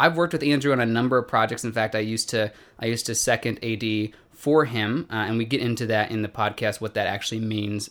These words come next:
versus being a first A D. Um, and Andrew has worked on a number of super cool projects, including V H S two, Fault, of course, the Rocket Jump show,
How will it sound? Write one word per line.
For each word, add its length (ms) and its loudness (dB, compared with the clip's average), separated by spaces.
versus 340 -6
being 200 -4
a 60 -8
first 320 -4
A 160 -4
D. 380 -6
Um, 260 -4
and 120 -2
Andrew 320 0
has 160 -4
worked 320 -2
on 100 -2
a 60 0
number 500 4
of 240 -4
super 320 -2
cool 220 -2
projects, 560 0
including 600 -2
V 160 0
H 160 2
S 240 -2
two, 580 2
Fault, 640 6
of 100 -4
course, 300 0
the 340 -4
Rocket 400 0
Jump 360 -2
show, 600 2